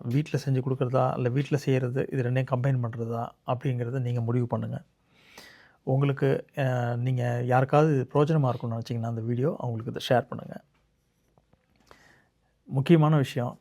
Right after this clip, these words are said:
கமெண்ட் செக்ஷன்ல இந்த வீடியோல ஏதாவது நான் விட்டிருந்தனாலோ, இல்ல உங்களுக்கு ஏதாவது கேள்விகள் இருந்தாலோ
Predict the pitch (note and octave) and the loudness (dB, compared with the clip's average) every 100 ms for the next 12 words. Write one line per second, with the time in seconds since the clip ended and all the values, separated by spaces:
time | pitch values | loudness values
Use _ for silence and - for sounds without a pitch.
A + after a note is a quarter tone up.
0 | - C3 D#3+ D#3 C3 B2+ A2+ A#2 - - | -2 0 2 0 -4 -6 -8 -8 -10 -16
1 | _ - C3+ B2+ B2+ D#3 C#3+ C3+ C3 B2+ | _ -4 -2 0 0 2 4 4 2 2
2 | B2+ C3 B2+ B2 A#2 A#2 A#2+ C3+ B2+ A#2 | 2 2 -2 -2 -2 -2 2 4 4 2
3 | A2+ A2 - - - C3+ B2+ C3 C3 - | 0 -2 -6 -12 -8 -2 0 2 0 -2
4 | B2 A#2+ C3 B2 B2+ - D3+ D3 C3+ A#2 | -4 -4 -2 0 0 2 4 4 2 0
5 | A#2+ A2+ G#2+ A#2 | -2 -4 -2 -4